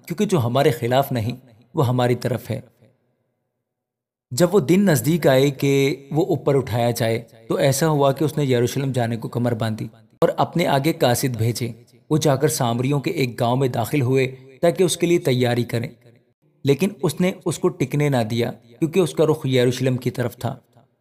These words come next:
ये, ये देखकर उसके शागिर्द याकूब और यूहन्ना ने कहा, "ए खुदावंद, क्या तू चाहता है कि हम हुक्म दें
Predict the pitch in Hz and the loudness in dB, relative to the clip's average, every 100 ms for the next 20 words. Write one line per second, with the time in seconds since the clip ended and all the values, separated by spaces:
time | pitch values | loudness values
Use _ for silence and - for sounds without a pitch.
0 | _ _ - 170 - - 113 156 151 147 | _ _ 0 0 0 -6 2 4 4 2
1 | 147 143 - - - 143 - 156 - 117 | 4 2 2 -2 -8 -4 -2 0 0 0
2 | 120 143 127 113 113 110 143 160 147 131 | 2 2 2 0 0 0 0 0 -2 -4
3 | 120 117 120 143 147 120 127 104 127 - | -2 -2 0 0 2 0 -2 -2 -2 -4
4 | - - 147 135 151 160 175 175 - 175 | -16 -4 -2 0 2 2 0 -2 0 0
5 | 180 - 117 127 196 151 156 - - - | 0 0 0 2 2 2 0 -6 -20 -4
6 | 175 180 123 117 185 139 131 | 0 2 2 0 0 2 0